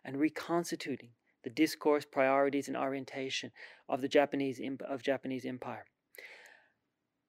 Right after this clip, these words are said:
Manchukuo, the destruction of this state of Manchukuo at the hands of the great powers in August nineteen forty-five, following the Soviet invasion, haunted the right-wing imagination, and it exerted a profound impact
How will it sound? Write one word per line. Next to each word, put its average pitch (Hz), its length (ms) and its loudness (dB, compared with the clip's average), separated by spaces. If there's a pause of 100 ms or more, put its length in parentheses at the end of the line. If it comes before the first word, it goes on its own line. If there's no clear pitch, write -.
(120)
Manchukuo, 175 800 4
the 165 100 4
destruction 180 600 2
of 131 60 -4
this 135 140 0
state 127 460 0
of 123 80 -14
Manchukuo 143 720 2 (100)
at 143 80 -2
the 139 80 0
hands 147 340 2
of 139 60 -8
the 139 60 0
great 139 260 4
powers 135 480 4
in 131 80 -2
August 139 400 0
nineteen 135 320 -4
forty-five, 123 640 2 (340)
following 156 520 8
the 135 80 0
Soviet 135 440 2
invasion, 127 580 -2 (400)
haunted 143 440 -2
the - 80 -8
right-wing 131 380 -6
imagination, 120 800 -6 (480)
and 151 160 4
it 147 80 4
exerted 156 480 6
a - 20 0
profound 156 760 0
impact 139 640 -2